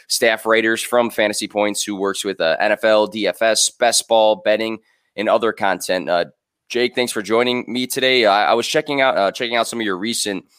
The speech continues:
work. Uh, you had the Q B positional target tendencies article that came out, which was great. Uh, I don't wanna give too, too much away. I want people to actually go and check these things out. But you looked at, uh,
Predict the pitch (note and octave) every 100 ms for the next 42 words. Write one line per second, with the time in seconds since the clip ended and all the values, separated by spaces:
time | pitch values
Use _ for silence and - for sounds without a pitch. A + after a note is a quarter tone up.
0 | _ _ F#2 G2 G2 G2+ F2+ F2+ G2 G2+
1 | G2+ F2+ G2 F#2+ - B2 A#2 A#2 A2 G2+
2 | G#2 G2+ F#2+ G2 F#2+ F2+ - F2 E2+ -
3 | F#2+ F2 E2+ E2 F#2 E2+ E2 - F2+ F2+
4 | F#2 - - - _ A2+ A2 G2 F2+ A2
5 | A#2 E2+ G2 F#2 D2+ G#2 G#2+ G#2 G#2 G#2+
6 | - A#2+ - G#2+ G#2 - G2+ G2 F#2+ F#2
7 | G2 F#2+ F#2 - F#2 G2 F#2 - G2 -
8 | F#2+ - G2 F#2 F2+ F#2 G2 F2+ _ _
9 | _ _ _ _ A2+ A2+ B2+ - A2 G2+
10 | F2+